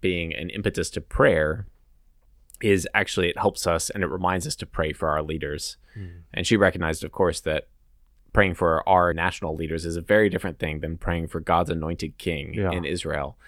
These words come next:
Speaker 1: But that still, we could take that as an impetus to offer prayers for them. And I think, as I read this, I think we can follow a similar model where this invites us to pray for the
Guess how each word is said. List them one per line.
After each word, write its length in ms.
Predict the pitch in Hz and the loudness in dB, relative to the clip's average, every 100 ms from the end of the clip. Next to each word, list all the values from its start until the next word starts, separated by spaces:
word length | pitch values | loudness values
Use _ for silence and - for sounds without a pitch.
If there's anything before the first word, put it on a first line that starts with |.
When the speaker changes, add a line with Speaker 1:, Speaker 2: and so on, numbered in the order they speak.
| - - _ | -20 -20 _
Speaker 1:
But 80 | 98 | 0
that 120 | 104 | 0
still, 180 | - 147 | 4 4
we 100 | 104 | 4
could 140 | 90 98 | 2 2
take 180 | 131 | 2
that 100 | 101 98 | 4 2
as 60 | 92 | 0
an 60 | |
impetus 460 | 113 - - 78 - | -4 -4 -2 -2 -2
to 60 | - | -2
offer 260 | 90 87 | 0 -2
prayers 300 | 82 104 101 - | -2 0 -2 -2
for 120 | 82 | -6
them. 200 | 78 76 82 - | -6 -6 -10 -6
And 180 | 107 104 | -2 0
I 80 | 101 | 0
think, 280 | 101 90 - _ _ _ _ - | -2 -4 -8 _ _ _ _ 0
as 60 | 95 | 4
I 100 | 107 | 6
read 240 | 92 87 | 4 2
this, 260 | 98 95 - | 2 2 0
I 80 | 87 | -4
think 180 | 98 - _ 92 | -6 -8 _ -6
we 60 | 87 | -4
can 80 | 95 | -4
follow 260 | - 92 87 | 2 4 4
a 40 | - | 2
similar 240 | 127 95 82 | -2 0 -2
model 360 | 78 80 82 | -2 -2 -2
where 140 | 85 87 | 0 0
this 200 | 107 104 | 0 0
invites 300 | 95 98 - | -4 -6 -6
us 80 | - | -10
to 80 | - | -4
pray 120 | 104 104 | -2 0
for 120 | |
the 80 | 98 | -2